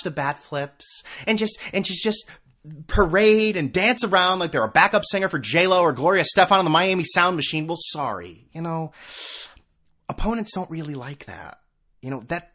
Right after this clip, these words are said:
that kinda happens in every sport, too. I know baseball gets this reputation that, "Oh, it's an old man sport with unwritten rules." Yeah, have you checked every other fucking sport? Because the same thing happens. You know, if somebody, if J R Smith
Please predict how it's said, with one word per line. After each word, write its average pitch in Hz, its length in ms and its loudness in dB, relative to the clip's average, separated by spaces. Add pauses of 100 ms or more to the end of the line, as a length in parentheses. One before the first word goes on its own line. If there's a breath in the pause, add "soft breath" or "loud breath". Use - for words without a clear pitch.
that - 120 -10
kinda 262 200 -2
happens 220 280 -4
in 135 160 -8
every 147 300 -10
sport, - 420 -12
too. 123 240 -6 (140 loud breath)
I 151 80 0
know 226 100 4
baseball 196 420 2
gets 151 160 -2
this 147 140 -4
reputation 143 540 -2
that, - 120 -4 (120)
"Oh, 165 80 12
it's - 100 4
an 131 80 2
old 143 160 2
man 147 220 4
sport 123 260 2
with 113 100 2
unwritten 139 360 2
rules." 143 240 0 (180 loud breath)
Yeah, 262 200 2
have 254 180 0
you 330 100 4
checked - 280 2
every 202 260 0
other 170 160 2
fucking 208 440 0
sport? 160 440 -4 (260 soft breath)
Because 220 220 -4
the - 60 -4
same 277 180 -2
thing 247 140 -4
happens. 214 360 -8 (420 soft breath)
You 196 80 0
know, 208 60 4
if 196 160 -2
somebody, 285 380 2
if 151 80 -6
J 214 180 -2
R 254 140 -4
Smith - 500 -4